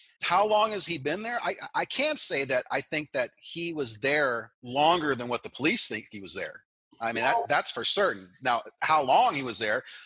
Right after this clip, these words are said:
Speaker 1: I mean, the lividity could start taking in place, and, and I, I'm not sure what form of rigor. Well, if you had full mir-, rigor mortis and you had that level of lividity on the calves, and that is a distinct possibility. And that's something that the medical examiners would have, should have, and would have noted,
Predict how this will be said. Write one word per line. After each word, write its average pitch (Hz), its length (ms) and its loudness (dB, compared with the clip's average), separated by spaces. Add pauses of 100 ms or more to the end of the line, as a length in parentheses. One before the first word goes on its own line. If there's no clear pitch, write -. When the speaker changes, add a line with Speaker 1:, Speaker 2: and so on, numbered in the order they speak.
Speaker 1:
I 170 60 -14
mean, 151 240 -2
the 139 80 -4
lividity 156 420 2
could 131 180 -8
start 135 240 0
taking 131 300 -4
in 131 260 -6
place, 143 340 0
and, 117 220 -10
and 127 120 -4
I, 143 160 2
I'm 143 100 0
not 147 160 2
sure 143 220 2
what 139 160 -2 (120)
form 139 200 -4
of 104 100 -6
rigor. 127 400 0 (140)
Well, 175 240 0
if 156 120 0
you 190 100 0
had 202 140 2
full 208 300 0
mir-, 190 320 -2
rigor 165 220 0
mortis 143 500 2
and 123 160 -8
you 123 80 -4
had 120 240 0
that 135 220 2
level 139 240 2
of 123 80 -2
lividity 123 420 -2
on 110 140 -4
the 101 80 -6
calves, 120 480 0
and 101 100 -12 (120)
that 135 200 2
is 151 140 -2
a 131 40 -8
distinct 127 400 -2
possibility. 113 680 -2
And 113 100 -2
that's 131 200 2
something 156 340 0
that 120 120 -4
the 117 60 -12
medical 117 340 -4
examiners 113 500 -4
would 117 200 -2
have, 107 220 -2 (220)
should 170 360 2
have, 139 180 2
and 117 180 -6
would 127 140 -2
have 107 140 -4
noted, 113 440 0